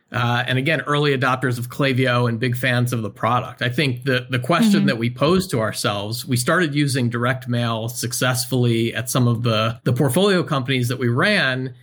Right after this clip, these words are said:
Speaker 1: And it was exactly as you described. It's the, it was this clunky experience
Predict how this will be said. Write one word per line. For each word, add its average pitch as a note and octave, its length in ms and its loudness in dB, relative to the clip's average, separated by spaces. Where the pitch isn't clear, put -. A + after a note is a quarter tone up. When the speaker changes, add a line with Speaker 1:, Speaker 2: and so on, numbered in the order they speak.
Speaker 1:
And D3 100 2
it D#3 60 4
was D3+ 120 2
exactly C#3+ 560 0
as B2+ 120 -8
you C3 100 -2
described. A#2+ 580 -4
It's B2 200 -6
the, C#3 320 0
it D3+ 60 2
was C#3+ 160 2
this B2+ 300 0
clunky D#3+ 760 2
experience A#2+ 960 -2